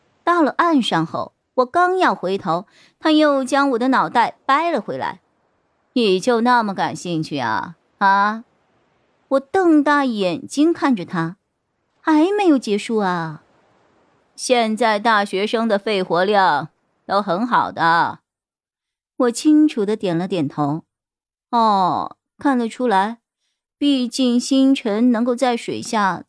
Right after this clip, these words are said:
待那么长时间。”就在这个时候，邵中天突然喊了一声：“你们有谁看到四子了吗？啊？”大家下意识地看了看周围，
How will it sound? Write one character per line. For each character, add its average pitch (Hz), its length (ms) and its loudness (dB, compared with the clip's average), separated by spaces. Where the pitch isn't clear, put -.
待 302 140 0
那 370 180 0
么 269 80 2
长 160 180 -4
时 135 160 -8
间。” 90 320 -14
就 359 220 0
在 302 140 0
这 349 260 0
个 165 60 -10
时 - 200 -8
候， - 280 -6
邵 320 400 0
中 339 300 0
天 349 280 0
突 320 140 -8
然 254 160 2
喊 - 300 -6
了 147 60 -8
一 233 140 -2
声 139 260 -8
：“你 262 100 4
们 269 120 4
有 262 120 2
谁 247 240 0
看 294 140 -2
到 294 80 2
四 349 180 -4
子 202 120 -4
了 180 80 -4
吗？ 220 240 0
啊？” 254 260 0
大 339 180 -8
家 294 160 -4
下 320 360 -4
意 262 160 0
识 247 160 -2
地 220 80 0
看 254 160 -2
了 214 60 -2
看 233 120 0
周 269 160 -2
围， 180 300 -4